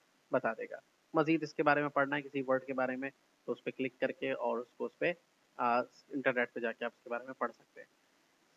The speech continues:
Check availability, ये कुछ खास options नहीं है जिनको हम यूज़ नहीं करते, search भी नहीं कर रहे, translate भी नहीं कर रहे। ट्रांसलेट के लिए मैं आपको पहले ही बता चुका हूँ कि हमारे पास एक फीचर मौजूद है जिसका नाम है Google ट्रांसलेटर।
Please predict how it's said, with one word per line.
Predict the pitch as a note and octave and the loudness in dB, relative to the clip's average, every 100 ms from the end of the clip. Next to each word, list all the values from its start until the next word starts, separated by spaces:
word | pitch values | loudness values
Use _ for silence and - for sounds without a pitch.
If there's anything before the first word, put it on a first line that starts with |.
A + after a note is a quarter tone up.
| _ - | _ 4
Check | F3+ F#3+ | 4 6
availability, | F#3+ F#3+ F3+ F3+ F#3 | 6 4 4 2 2
ये | F#3 F3+ F#3 F#3 | 2 4 4 2
कुछ | F3+ - | -4 -8
खास | - _ C#3+ C#3+ D3 | -16 _ 6 6 4
options | C#3 D3+ C#3+ | 0 -4 -6
नहीं | D3+ | -6
है | D#3 | -6
जिनको | C#3+ C#3 | -6 -6
हम | B2 | -6
यूज़ | B2 | -6
नहीं | C3+ C#3 | -6 -4
करते, | C3+ C#3+ | -6 -8
search | C3 C3 B2 | -6 -4 -4
भी | C3+ | -4
नहीं | C3+ | -2
कर | C3+ | -2
रहे, | C3 C3 | 0 0
translate | B2+ B2+ C#3+ D3 | 0 0 -2 -2
भी | D3 | 0
नहीं | D3 | 0
कर | C#3 C#3+ | 0 -2
रहे। | C3+ _ _ _ _ | -4 _ _ _ _
ट्रांसलेट | E3+ E3 - F3+ | 6 6 4 0
के | - F3 | 0 -2
लिए | E3+ E3+ | 2 2
मैं | E3 D#3 | 2 0
आपको | - | 0
पहले | D3+ D3+ | -2 0
ही | D#3 | 0
बता | D3+ D3 | 2 2
चुका | D3 C#3+ | 0 -2
हूँ | C#3+ C#3 | -2 -2
कि | C#3+ | -4
हमारे | B2 B2+ B2+ | 0 0 2
पास | C3+ - | 0 0
एक | C3 - | -6 -4
फीचर | A#2+ C3 | -2 -2
मौजूद | B2 B2+ D3+ D#3+ | -2 -2 0 0
है | |
जिसका | C#3+ - C3 | 0 -4 -2
नाम | B2+ C3+ | 0 0
है | C3 C3 _ _ _ C#3 | -2 -6 _ _ _ -2
Google | C#3+ D#3 F3+ | 4 6 6
ट्रांसलेटर। | F3 E3 - E3+ E3+ | 8 4 6 4 4